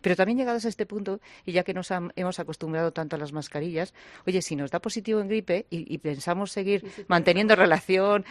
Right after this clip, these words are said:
Speaker 1: pues, de una comida o incluso ir al trabajo, deberíamos quizá pensar
Speaker 2: Sí,
Speaker 1: en ponernos la
Speaker 2: sí,
Speaker 1: mascarilla, ¿no?
Speaker 2: sobre todo si pensamos en los demás, no cuesta nada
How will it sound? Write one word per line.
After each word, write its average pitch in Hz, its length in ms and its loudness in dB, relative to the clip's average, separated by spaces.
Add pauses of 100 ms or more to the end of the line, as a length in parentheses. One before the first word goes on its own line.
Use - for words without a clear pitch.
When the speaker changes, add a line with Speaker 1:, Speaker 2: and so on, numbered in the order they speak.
(260)
Speaker 1:
pues, 170 240 4
de 160 240 6
una 175 180 4
comida 190 420 4
o 170 40 4
incluso 175 320 -2
ir 185 60 2
al 202 60 2
trabajo, 208 360 4
deberíamos 190 480 2
quizá 202 240 2
pensar 170 260 2
Speaker 2:
Sí, 165 60 6
Speaker 1:
en 151 60 0
ponernos 156 340 0
la 151 80 2
Speaker 2:
sí, - 20 2
Speaker 1:
mascarilla, 175 480 2
¿no? 196 60 -4
Speaker 2:
sobre 180 140 -2
todo 180 180 -2
si 202 100 -10
pensamos 180 460 -10
en 185 100 -8
los 180 140 -6
demás, 190 340 -6
no 185 140 -8
cuesta 175 360 -8
nada 190 280 -4